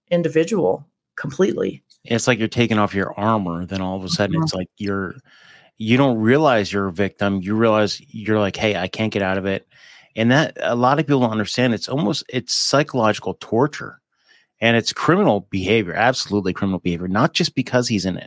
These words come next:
Speaker 2: wasn't or is or was an L E O, but because of the activity he was doing is just, it's, it's criminal. And I'm so glad you're out of that situation now. And I'm so glad you're on that positive step.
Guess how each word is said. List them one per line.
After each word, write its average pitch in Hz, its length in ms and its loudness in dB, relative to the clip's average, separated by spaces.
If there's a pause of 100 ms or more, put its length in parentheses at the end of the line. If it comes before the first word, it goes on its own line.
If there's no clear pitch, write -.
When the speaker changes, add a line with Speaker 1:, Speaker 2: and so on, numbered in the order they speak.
(100)
Speaker 2:
wasn't 95 520 -4
or 82 280 -8
is 101 260 0
or 92 60 -4
was 95 300 0
an 92 60 -2
L 90 180 -2
E 85 120 -2
O, 82 240 -4 (640)
but 113 140 4
because 113 340 2
of 107 120 0
the 110 120 4
activity 110 520 -2
he 98 100 -4
was 90 180 -4
doing 101 460 0
is 80 160 -8
just, - 280 -8
it's, - 280 -8 (380)
it's 120 200 2
criminal. 147 720 2
And 117 160 0
I'm 120 180 4
so 139 380 2 (720)
glad 117 340 2
you're 107 220 0
out 113 220 0
of 113 40 0
that 92 180 0
situation 90 640 -8
now. 87 140 -8
And 90 80 -8
I'm 92 80 -8
so - 160 -2
glad 110 300 0
you're 98 120 -2
on 104 200 2
that 113 180 0
positive 82 420 -8
step. 85 320 -6